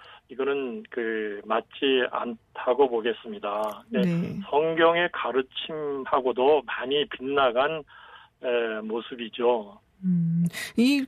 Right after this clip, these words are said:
Speaker 2: 그 약간 좀 비난도 좀 있는 것 같은데 왜 강행을 하는 걸까요?
Speaker 1: 에, 글쎄요, 이 저기, 에, 우리 개신교 또 추-, 특별히 초대형 교회들이
Speaker 2: 네.
Speaker 1: 에,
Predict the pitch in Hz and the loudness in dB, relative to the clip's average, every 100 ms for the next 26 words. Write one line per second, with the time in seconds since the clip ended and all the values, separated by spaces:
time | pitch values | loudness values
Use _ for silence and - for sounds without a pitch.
0 | - - 254 190 220 220 285 - 247 - | -4 0 0 0 0 2 2 0 -4 4
1 | 226 285 262 254 294 185 190 185 175 - | 6 6 2 2 4 4 4 2 -2 -2
2 | 175 165 208 156 - 254 - - 170 202 | -2 2 2 2 2 2 2 0 2 4
3 | 254 240 226 240 254 233 175 - 151 180 | 4 2 2 2 2 2 0 0 0 0
4 | 320 _ _ _ _ _ _ - - - | -2 _ _ _ _ _ _ -20 -16 -16
5 | - - - - 147 143 139 135 156 143 | -16 -18 -18 2 6 6 6 2 -4 0
6 | 160 156 151 147 151 - 139 143 143 135 | 6 6 6 2 -2 -2 -2 0 0 -2
7 | - - - _ _ - 139 131 143 165 | -6 -18 -20 _ _ -6 -2 -2 -2 -4
8 | - 135 147 147 143 147 139 135 127 120 | -2 -2 -2 -4 4 6 6 4 0 -2
9 | 113 110 - 139 - - _ - - - | -6 -12 -4 -4 -4 -12 _ -18 -18 0
10 | 165 151 147 151 143 139 - 156 147 139 | 6 6 6 2 -2 -4 -2 2 2 0
11 | 120 135 120 123 120 113 120 156 175 110 | 0 0 2 2 2 0 -2 0 0 -2
12 | 185 190 160 139 - _ - 131 127 120 | 0 0 0 -4 -10 _ -10 -4 -2 -2
13 | 120 117 | -4 -8